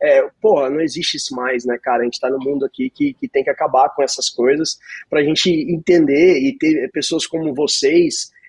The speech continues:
que, que pode, é, chegar e expressar pra todo mundo que tá do outro lado que as coisas não são bem assim, cara.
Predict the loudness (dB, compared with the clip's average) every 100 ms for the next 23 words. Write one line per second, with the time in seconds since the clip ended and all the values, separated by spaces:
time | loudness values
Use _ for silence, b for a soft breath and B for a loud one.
0 | _ -2 2 2 0 -6 -2 2 4 2
1 | -2 -6 -10 -4 0 0 0 -2 -2 0
2 | 0 2 0 -2 -2 0 0 0 -2 -2
3 | -2 -4 -4 -2 -4 -4 -4 -2 -2 -4
4 | -2 0 2 0 -4 -6 -6 0 -2 0
5 | -2 -2 2 2 0 -4 -4 -6 -10